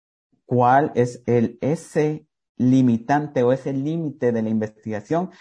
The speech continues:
que no ha sido respondido y yo quiero responder en función de las variables que el estado del arte me está estableciendo? Y ya encontré ese agujero negro de la investigación. Ok,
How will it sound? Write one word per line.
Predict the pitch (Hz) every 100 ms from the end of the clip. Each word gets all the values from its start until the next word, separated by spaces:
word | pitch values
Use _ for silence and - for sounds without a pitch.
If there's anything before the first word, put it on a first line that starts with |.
| _ _
que | 139
no | 160
ha | 185
sido | 185 - 180 165 156
respondido | 131 127 - 120 127 165 170
y |
yo | 147 143
quiero | - 147 147
responder | 131 120 - 101 110 156 196 - _ _ _
en | 170 165 143
función | 139 127 127 160 220 226
de | 220
las | 175 135 120
variables | 110 123 202 349 320 - _ _ _ _ _ _ _ _ _ _ _ _
que | - 151
el | 131
estado | 127 - - 180 180
del | 170
arte | 175 208 - 190
me | 151 113
está | - - 131 143 - _ _
estableciendo? | 120 120 117 113 101 95 120 98 - - _ _ _ - -
Y | - 147
ya | 175
encontré | 214 202 165 160 170 170
ese | 175
agujero | 160 135 127 143 139
negro | 139 139
de | 135
la | 127
investigación. | 113 107 - 104 101 - 147 -
Ok, | 123